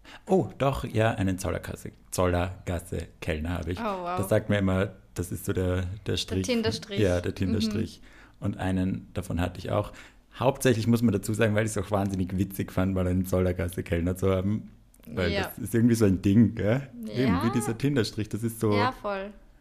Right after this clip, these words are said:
Speaker 1: Und da gab's mal vor ein paar Jahren, gab's so ein paar Memes über Zollergasse-Kellner und das war immer ganz witzig und da hab ich mir gedacht, „Okay,
Speaker 2: Ich brauch auch so
Speaker 1: ich
Speaker 2: einen.
Speaker 1: möchte jetzt auch einen.“
Speaker 2: Ich möchte ihn
Speaker 1: Und
Speaker 2: auf der Liste
Speaker 1: <laughs>
Speaker 2: haben.
Speaker 1: Ja, da hat sich das ganz gut ergeben und dann, aber sonst,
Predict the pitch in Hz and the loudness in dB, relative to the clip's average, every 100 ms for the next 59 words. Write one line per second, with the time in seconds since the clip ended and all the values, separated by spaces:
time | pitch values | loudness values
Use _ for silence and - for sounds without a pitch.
0 | - 101 98 98 95 - - - 90 90 | -8 -4 0 0 -2 -8 -16 -6 -2 -2
1 | 104 82 90 82 80 92 87 - 92 78 | -2 -2 -2 -2 -2 -2 -4 -4 -4 -4
2 | 82 82 98 104 104 87 85 87 87 92 | -2 0 2 0 -2 -4 -2 -2 0 -2
3 | 92 - 98 90 87 87 85 82 - - | -4 -6 -6 -2 -2 -2 -6 -8 -14 -14
4 | 85 85 80 82 85 - - - - - | -10 -8 -6 -8 -10 -10 -12 -10 -10 -10
5 | - - - - - - 78 82 202 220 | -10 -10 -10 -10 -12 -12 -10 -10 -12 -10
6 | - 247 - 202 226 220 214 233 - - | -4 -4 -6 -6 -4 -2 -2 -4 -6 -4
7 | 190 208 226 202 - 185 - 87 87 92 | 0 2 2 0 -2 -6 -4 -4 -2 -4
8 | 90 87 - 196 - 226 240 269 233 220 | -2 -4 -6 -10 -6 -8 -4 -4 -2 -4
9 | - 214 - - - - 113 117 110 107 | -4 2 4 4 4 2 0 -2 -4 -4
10 | - 95 - 110 - 90 104 107 101 101 | -6 -6 -2 -4 -2 -4 -4 -4 -4 -4
11 | 104 - 101 - - - - - - - | -4 -4 -6 -8 -16 -20 -20 -20 -20 -20
12 | - - - - 90 90 82 85 87 85 | -20 -20 -20 -10 -6 -2 -4 -4 -4 -6
13 | - - | -8 -18